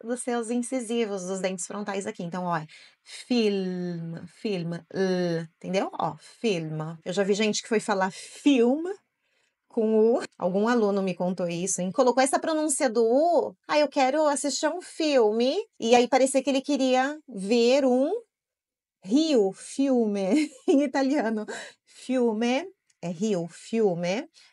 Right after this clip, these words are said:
e film é filme. Então, assim, se colocar aquela, aquele U em vez do L, pode ser que não te entendam de primeira. Enfim, é, e hanno visto significa hanno visto passado, que eles viram. Agora eu quero que você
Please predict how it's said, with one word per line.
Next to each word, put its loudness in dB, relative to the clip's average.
e 0
film -4
é -10
filme. -4
Então, -2
assim, -4
se -6
colocar 0
aquela, 0
aquele 2
U 4
em 4
vez 2
do 2
L, 4
pode 2
ser 0
que -4
não -2
te -2
entendam 4
de 0
primeira. -2
Enfim, 0
é, 2
e 6
hanno 4
visto -2
significa -4
hanno -2
visto -6
passado, -4
que -4
eles 0
viram. -4
Agora 2
eu 0
quero 0
que -8
você 2